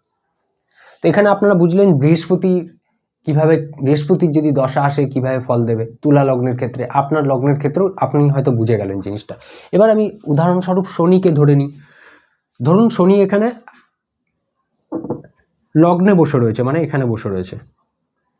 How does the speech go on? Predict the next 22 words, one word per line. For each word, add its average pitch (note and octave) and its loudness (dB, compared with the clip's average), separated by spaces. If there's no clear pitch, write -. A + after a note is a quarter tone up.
এখন G3+ 0
শনি G3+ 4
কি C#3+ 0
লগ্নে C#3+ -2
বসে D#3+ -6
রয়েছে, F3 -2
মানে G#3 -4
এখানে, C3 -4
এটা B2 -4
লগ্নের C3 -2
ঘর। B2+ -8
শনি F#3 4
এখানে G3 0
দেখুন G3+ 0
চতুর্থপতি G3 0
এবং F#3+ 4
পঞ্চমপতি, D3 0
দশ C3 -4
নম্বর D#3+ 0
রাশি D3 -4
মকর, B2 -2
এটা C3+ -4